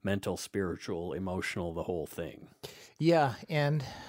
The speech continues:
Speaker 2: yeah, you know, and, and just in regards to, as we were talking about earlier, um, being deemed not, uh, criminally responsible,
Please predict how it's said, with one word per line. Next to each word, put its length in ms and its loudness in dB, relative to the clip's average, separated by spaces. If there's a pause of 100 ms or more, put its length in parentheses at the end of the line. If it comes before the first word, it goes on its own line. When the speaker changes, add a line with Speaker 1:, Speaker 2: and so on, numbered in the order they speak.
(960)
Speaker 2:
yeah, 300 -2
you 140 2
know, 60 2
and, 180 2
and 140 6
just 160 2
in 80 6
regards 680 4
to, 320 6 (720)
as 120 0
we 160 2
were 100 2
talking 320 0
about 260 2
earlier, 840 0
um, 500 -4 (800)
being 500 4 (880)
deemed 520 2 (800)
not, 680 4 (120)
uh, 480 2 (440)
criminally 400 0
responsible, 960 -2